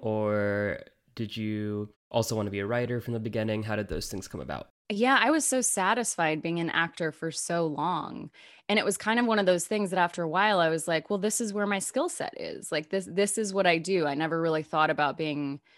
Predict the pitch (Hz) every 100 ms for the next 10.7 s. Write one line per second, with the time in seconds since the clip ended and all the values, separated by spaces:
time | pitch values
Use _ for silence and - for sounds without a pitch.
0 | _ - 175 160 165 165 160 160 - 165
1 | 151 147 - 170 165 160 - 160 151 165
2 | 147 - - 160 165 156 - 143 139 -
3 | - - 120 - - - - - 190 185
4 | - 185 185 185 160 180 170 160 156 180
5 | 220 233 180 156 147 143 170 151 147 143
6 | - 165 175 160 - 160 156 - 165 156
7 | 151 156 151 151 151 147 - 160 - 160
8 | 160 160 156 - - 127 131 160 - 160
9 | 151 147 165 151 147 139 143 139 - 147
10 | 139 143 143 135 151 156